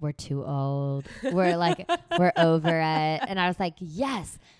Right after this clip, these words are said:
Speaker 1: And I was like, "Can you just move back to Charlotte so that we can start this movement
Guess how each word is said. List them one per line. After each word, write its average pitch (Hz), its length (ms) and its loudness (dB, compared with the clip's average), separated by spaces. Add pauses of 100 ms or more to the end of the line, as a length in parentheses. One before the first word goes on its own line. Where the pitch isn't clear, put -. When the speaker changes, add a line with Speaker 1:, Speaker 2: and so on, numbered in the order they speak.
(160)
Speaker 1:
And 220 100 -4
I 220 40 -2
was 214 80 -4
like, 220 140 -6
"Can 220 120 -6
you 220 100 -8
just 233 160 -6
move 226 300 -4
back 285 200 0
to 269 100 -12
Charlotte 214 480 2 (260)
so 233 140 0
that 214 120 4
we 214 140 0
can 208 160 -4
start 240 320 -2
this 277 180 -4
movement 202 760 4